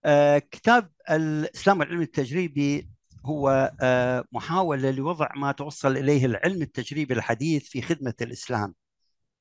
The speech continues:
طبعًا بطريقة مدروسة ومنظمة، وتم الاعتماد، آه، على أكثر من مية وثلاثين مصدر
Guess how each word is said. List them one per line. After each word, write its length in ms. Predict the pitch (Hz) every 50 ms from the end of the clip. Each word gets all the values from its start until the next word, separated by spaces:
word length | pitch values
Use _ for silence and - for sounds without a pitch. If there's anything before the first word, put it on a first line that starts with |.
| _ _ _ _ _ _ _ -
طبعًا 260 | 123 107 92 113 123
بطريقة 500 | 113 117 - - 117 131 160 156 - 113
مدروسة 640 | 117 113 104 110 127 156 151 - - 147 143 151 - _ _ _ _ _ _ _ _ _ _ -
ومنظمة، 1200 | 123 120 127 131 131 127 - _ _ _ - 120 123 139 170 160 - 117 104 104 104 92 87 82 _ _ _ _ _ _ _ _ _ _ _ _ _ - - - - _ _ _ -
وتم 500 | 113 107 - - 151 151 147 123 117 - _ _ _ _ _ _ _ _ _ _ _ _ _ _ _ _ - 139
الاعتماد، 800 | 127 117 117 - - 131 - - - 135 127 139 147 135 104 - _ _ _ _ _ _ _ _ _ _ _ _ _ _ _ _ _ _ _ _ _ - -
آه، 180 | 120 120 107 -
على 140 | 151 135 127
أكثر 320 | - 165 - - - 127
من 220 | 127 127 123 120 127
مية 220 | 156 165 147 139
وثلاثين 580 | 131 120 117 - 139 131 117 - - 165 160 135
مصدر 460 | 110 98 87 101 - 107 101 -